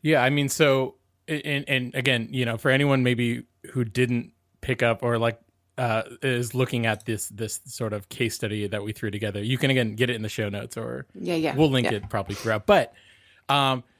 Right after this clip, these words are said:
Speaker 1: you can kinda see, like, immediately I start with, okay, so we've established some pain points. Like, the brand is lacking. There's no cohesion. It's sort of just, like, very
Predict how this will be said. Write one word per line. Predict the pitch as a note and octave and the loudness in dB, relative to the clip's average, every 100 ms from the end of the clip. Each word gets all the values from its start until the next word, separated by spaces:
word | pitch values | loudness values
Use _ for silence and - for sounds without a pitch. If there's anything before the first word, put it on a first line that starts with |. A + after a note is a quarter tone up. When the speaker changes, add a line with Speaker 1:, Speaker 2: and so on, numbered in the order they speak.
| _ _ | _ _
Speaker 1:
you | D#3+ E3+ | -4 -2
can | F3 | 0
kinda | F3+ A#3+ A3+ | 2 4 4
see, | A3+ G3 | 6 6
like, | F3 | 6
immediately | F3+ A3 A#3 G#3 G3 F3+ | 4 4 2 4 4 4
I | D3+ | 2
start | B2 D#3+ D3 | 2 2 2
with, | C#3+ D#3 | 2 0
okay, | D3 B2 A2 | 2 0 0
so | C#3 | 0
we've | C3+ C3 C3 | 0 -2 -4
established | - C3+ C3+ - | 0 2 2 0
some | C3 | 0
pain | A#2 A2 G2 | 2 -2 -2
points. | G#2 - - | -6 -8 -8
Like, | G#2 | -6
the | C3 | -4
brand | B2 B2+ C3+ | 0 0 2
is | B2 | 0
lacking. | A2 A2 G#2+ A2 G#2+ | 0 0 0 -4 -4
There's | G#2+ G#2 | -6 -4
no | A2+ A2+ | -4 -2
cohesion. | A2+ - G#2 G#2+ A2 G#2 | -4 -4 -6 -6 -4 -6
It's | G2 | -6
sort | A#2+ G#2+ | -6 -6
of | G#2 | -6
just, | G#2 - | -10 -12
like, | G2+ - | -14 -8
very | A#2 G#2+ G#2 G2+ | -4 -4 -4 -8